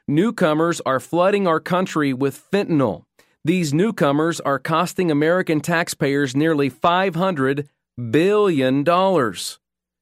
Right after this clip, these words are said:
Joe Biden wants to normalize hi-, his intentional illegal invasion."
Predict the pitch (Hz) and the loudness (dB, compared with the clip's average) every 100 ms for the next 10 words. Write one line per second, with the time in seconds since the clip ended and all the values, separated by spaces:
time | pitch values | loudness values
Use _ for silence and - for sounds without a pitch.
0 | _ - 120 160 196 151 156 190 180 156 | _ -14 -2 2 2 2 2 2 2 0
1 | 156 143 165 160 - 151 151 170 202 180 | 0 0 0 -2 -4 -2 0 0 2 2
2 | 143 131 143 151 - - _ _ _ _ | 2 0 0 -2 -6 -16 _ _ _ _
3 | _ - 120 127 - 151 151 - 165 151 | _ -6 -6 -6 -4 -2 0 0 -2 -2
4 | 147 202 208 214 214 214 214 _ _ - | 0 0 0 0 0 0 -2 _ _ -2
5 | 147 151 180 208 202 202 - 175 170 135 | 0 2 2 2 2 2 0 -2 -2 -2
6 | 175 185 156 123 101 - | -2 0 0 -2 -2 -6